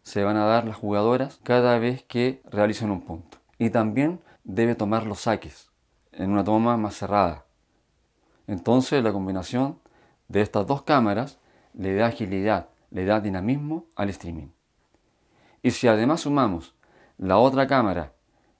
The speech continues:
que en S T D, como les decía, la llaman la cámara fantasma, permitirá tener un ángulo distinto,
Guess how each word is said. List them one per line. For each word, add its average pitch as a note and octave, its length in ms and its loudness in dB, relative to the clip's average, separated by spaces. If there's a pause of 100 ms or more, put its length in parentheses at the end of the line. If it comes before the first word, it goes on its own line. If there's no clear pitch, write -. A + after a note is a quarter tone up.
(120)
que F#2+ 260 2
en F#2+ 80 2
S G#2+ 220 -2
T G2+ 160 0
D, A2 160 2
como A#2 160 -2
les G#2 100 -6
decía, F#2+ 440 -2 (380)
la F#2 160 -4
llaman G#2 320 2
la F#2+ 100 0
cámara G2 320 0
fantasma, G2+ 600 -4 (1080)
permitirá G#2 440 2
tener A#2 340 -2 (400)
un G#2 200 -2
ángulo A#2 360 0
distinto, G#2 640 -6